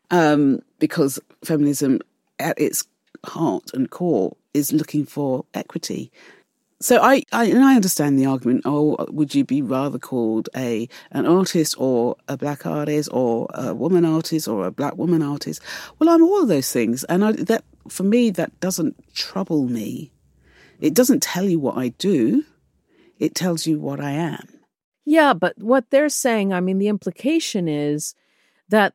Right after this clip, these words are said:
Speaker 2: these people are n-, actually not good enough, right? I mean, which is the thing that I bring up in my book, you know, I'm sorry, but not good enough is the thing that it's, it's the epithet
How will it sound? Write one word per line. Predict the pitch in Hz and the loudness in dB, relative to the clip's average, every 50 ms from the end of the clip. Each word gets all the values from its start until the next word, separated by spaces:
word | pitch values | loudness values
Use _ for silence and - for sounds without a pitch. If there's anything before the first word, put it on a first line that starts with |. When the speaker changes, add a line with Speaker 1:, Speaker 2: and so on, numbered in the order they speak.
| _ _ _ _ _ _ _ | _ _ _ _ _ _ _
Speaker 2:
these | - 170 262 330 349 - | -4 0 0 0 0 0
people | - - 269 247 226 - 220 196 | -2 -2 -2 -2 -2 -2 -2 -2
are | 175 | 0
n-, | 175 190 202 | 0 -2 -2
actually | - - 226 233 - - - 202 180 | -2 -4 -4 -4 -6 -6 -4 -2 -2
not | 175 180 202 208 202 - 151 131 | 0 0 0 0 -2 -2 -4 0
good | - 202 240 240 180 | 2 4 4 4 4
enough, | 143 139 139 135 135 135 - - - 143 | 0 -2 -2 -4 -6 -8 -10 -14 -10 -6
right? | 151 165 185 214 233 220 - _ _ _ _ _ _ _ _ _ _ _ - | -4 -2 -2 -2 -2 -4 -8 _ _ _ _ _ _ _ _ _ _ _ -2
I | |
mean, | 196 202 190 190 | 0 2 2 2
which | 185 196 180 - 226 | 2 0 2 2 0
is | 196 - | 0 2
the | - 196 | 0 -2
thing | - - 214 208 208 190 190 | 0 0 2 2 2 2 2
that | 185 - - _ _ _ _ _ - - - - | 0 0 -2 _ _ _ _ _ -18 -16 -6 -2
I | 151 160 | -2 -2
bring | 156 - 170 180 170 175 | 2 2 2 2 4 2
up | 170 - - | 0 0 0
in | 180 170 | 0 0
my | 170 165 165 | 0 0 0
book, | 160 175 233 254 214 - - - _ | 2 2 2 2 2 -2 -8 -14 _
you | - 185 170 | -6 -4 -2
know, | 165 160 165 170 170 160 | -2 -2 -2 -4 -4 -4
I'm | 135 156 165 160 | -4 -4 -6 -6
sorry, | - - 214 220 269 269 202 170 | -4 -2 0 0 0 0 0 0
but | 151 - 156 151 - - _ _ _ _ _ _ _ _ _ _ _ _ _ _ _ _ _ | 0 0 0 0 0 -2 _ _ _ _ _ _ _ _ _ _ _ _ _ _ _ _ _
not | - 180 240 247 214 190 - | 2 4 4 4 2 2 4
good | 269 277 277 | 6 6 6
enough | 262 226 180 151 147 147 - - | 6 6 4 2 0 -2 -4 -4
is | - 180 175 165 | -4 -2 -2 -2
the | 170 175 180 | -2 -4 -2
thing | - - 220 208 202 190 | -2 0 0 0 0 0
that | 175 - - | -2 -2 -4
it's, | 185 165 - - - | -4 -4 -4 -6 -6
it's | 143 160 180 - - - | -4 -4 -4 -4 -4 -2
the | - 185 190 | 0 0 0
epithet | 208 - - 190 - - 202 185 165 - | 0 0 -4 -6 -4 -2 0 0 0 -2